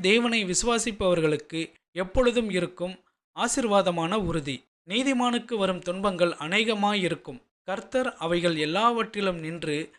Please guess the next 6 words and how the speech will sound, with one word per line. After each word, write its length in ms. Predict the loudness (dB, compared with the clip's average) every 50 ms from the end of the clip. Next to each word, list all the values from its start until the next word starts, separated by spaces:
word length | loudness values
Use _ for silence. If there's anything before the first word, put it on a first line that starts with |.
| _ _ _ -8
அவனை 260 | -6 -4 -2 -2 -2 -2
விடுவிப்பார். 680 | -2 -2 -4 -2 -2 -4 -6 -4 -4 -4 -4 -4 -6 -10 _ _ _ _ _ -10
சங்கீதம் 540 | -8 -6 -6 -4 -2 -2 -2 0 -2 -2 -4 -6 -14 -20 _ _ _ -16
முப்பத்தி 400 | -16 -6 -4 -4 -4 -4 -4 -6 -4
நான்கு, 420 | -2 0 0 0 0 -2 -2 -2 -2 -2 -6 _ _ _ _ _ _ _ -8
சங்கீதம் 540 | -8 -6 -4 -2 0 0 0 0 -2 -2